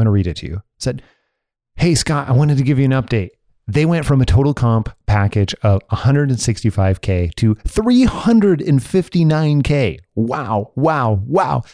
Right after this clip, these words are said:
Lots of exclamation points. "I'm over the moon right now and really in shock. They reiterated how I was worth every penny and said, 'You can find anyone with technical expertise, but someone with your disposition and D N A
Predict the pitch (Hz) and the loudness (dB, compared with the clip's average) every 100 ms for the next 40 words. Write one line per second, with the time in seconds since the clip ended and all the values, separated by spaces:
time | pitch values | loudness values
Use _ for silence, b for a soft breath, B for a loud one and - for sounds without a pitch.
0 | _ 87 82 87 - - 85 85 92 85 | _ -6 -4 -6 -6 -6 -4 -2 -6 -6
1 | 80 80 B B B B 143 185 170 123 | -6 -6 B B B B 0 2 2 4
2 | 120 110 98 76 76 71 - 120 113 - | 4 2 0 -2 -4 -4 2 2 0 -2
3 | 120 110 98 80 80 - - B B B | 0 2 0 0 -4 -6 -12 B B B
4 | 131 131 156 147 113 104 101 101 - - | -2 0 0 0 2 0 0 -2 -4 -4
5 | 120 113 110 95 104 95 - 113 123 113 | 0 2 0 2 0 0 -2 0 0 2
6 | 90 85 85 - 107 - 92 82 - _ | 0 0 -2 -4 -4 0 0 -2 -6 _
7 | 160 214 170 110 - 123 104 87 82 - | 0 2 2 -2 0 2 2 2 -2 -2
8 | 92 92 87 85 85 - 87 98 110 B | -4 -4 -4 -4 -6 -6 -4 -2 -4 B
9 | B B 147 - 160 208 196 110 113 117 | B B -6 -2 0 2 0 2 2 2
10 | 110 - 92 98 - 120 131 101 95 87 | -2 -2 -2 0 0 -2 0 0 0 2
11 | 101 98 104 151 160 | 2 2 2 0 -4